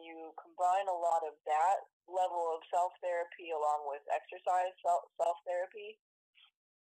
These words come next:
I mean, you, you do get amazing results. Your body will feel better. You'll have more energy. You'll want to be more active, because if you defy that initial reaction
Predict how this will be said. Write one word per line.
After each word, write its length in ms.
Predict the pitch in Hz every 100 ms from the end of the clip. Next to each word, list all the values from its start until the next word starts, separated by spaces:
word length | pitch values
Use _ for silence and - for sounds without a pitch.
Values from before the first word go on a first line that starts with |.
| _ _ _ _
I 80 | 185
mean, 140 | 170 160
you, 220 | 160 156
you 40 | 170
do 80 | 196
get 160 | 160 -
amazing 320 | 151 156 139
results. 480 | 135 139 120 117 - -
Your 80 |
body 240 | 151 147 147
will 160 | 139 151
feel 180 | 147 151 143
better. 320 | 135 151 165
You'll 160 | 147
have 160 | 147 139
more 240 | 143 143
energy. 480 | 131 139 143 - 147
You'll 240 | 135 131 131
want 240 | 139 156 - -
to 80 |
be 160 | 175 151
more 240 | 139 131
active, 560 | 120 110 - - 135 147
because 320 | 143 139 135 -
if 80 | 139 -
you 320 | 160 165 151 135
defy 720 | 156 156 - 160 170 151 143 143
that 320 | 139 135 131 - _ _ _ _
initial 400 | 160 160 160 - 165
reaction 480 | 143 139 143 160